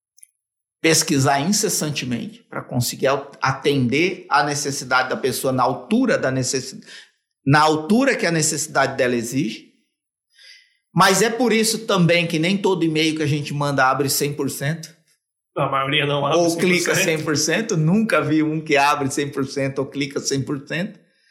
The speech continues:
Speaker 1: Por causa dessas diferenças. Nem todo discurso agrada a todos. Nenhum discurso agrada a todos. Então você vai aprendendo. Só que o que que acontece? Você vai aprendendo sobre a sua audiência e você vai aprendendo a lidar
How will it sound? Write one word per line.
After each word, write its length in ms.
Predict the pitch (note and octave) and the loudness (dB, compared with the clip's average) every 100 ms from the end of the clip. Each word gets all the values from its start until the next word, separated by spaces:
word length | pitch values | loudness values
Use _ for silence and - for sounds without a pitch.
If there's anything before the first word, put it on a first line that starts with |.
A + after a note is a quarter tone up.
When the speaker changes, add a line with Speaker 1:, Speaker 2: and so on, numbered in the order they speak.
| _ _ _ - | _ _ _ -2
Speaker 1:
Por 160 | E4 | 0
causa 260 | D#4 G#3+ F#3+ | 4 2 2
dessas 400 | G#3+ G#3+ A3 G3+ | 0 0 0 -2
diferenças. 680 | A3+ A3+ C#4 C4 C4 - C3 | -4 0 0 2 0 -2 -2
Nem 200 | D3+ G#3+ | 0 0
todo 300 | A3+ G#3+ D#3+ | 2 0 -2
discurso 560 | - - - D#3+ - A#3+ | -2 -2 2 2 2 0
agrada 360 | F#3+ A#3 A#3 | 0 0 0
a 20 | |
todos. 440 | B3+ B3+ B3 G3+ C3+ | -2 0 2 2 2
Nenhum 400 | E3+ G#3 C4 E4+ | 4 4 4 2
discurso 560 | E3+ D#3+ - D#3 C#3+ C3+ | 0 0 0 -2 0 -2
agrada 340 | B2+ B2 A#2 | 0 0 -2
a 40 | A2 | -4
todos. 400 | B2 G#2+ - - _ _ _ _ _ _ _ _ - - - | -4 -6 -6 -20 _ _ _ _ _ _ _ _ -20 -10 -2
Então 220 | C3+ F3+ | 2 2
você 220 | A3 A3+ | 2 0
vai 160 | A3 A3+ | 0 0
aprendendo. 880 | A3+ C4 D#4+ D#4 A3+ A3 D3 A2 - - - _ | 0 -2 -2 0 0 2 0 -4 -12 -20 -20 _
Só 220 | - G3 G#3+ | -2 0 0
que 80 | |
o 60 | B3+ | -2
que 100 | E4 | -2
que 80 | F#4+ | 0
acontece? 460 | - B3 F#3+ B2+ | 2 2 2 0
Você 60 | D#3+ | 2
vai 100 | D#3+ | 0
aprendendo 580 | E3 A3+ A#3+ G#3+ D#4 B3 | 0 0 2 2 2 0
sobre 240 | A3 E3 | 0 0
a 40 | E3 | 0
sua 160 | E3 | 0
audiência 340 | D3 D3 G#3 A#3 | 0 0 0 0
e 40 | |
você 200 | A3+ B3 | 0 0
vai 80 | B3 | -2
aprendendo 460 | B3 C4 A3+ C4 | -2 0 0 2
a 40 | C#4 | 0
lidar 880 | D#4+ F#4+ F3 F3+ A3+ E3+ - - | 0 0 2 2 2 -4 -14 -20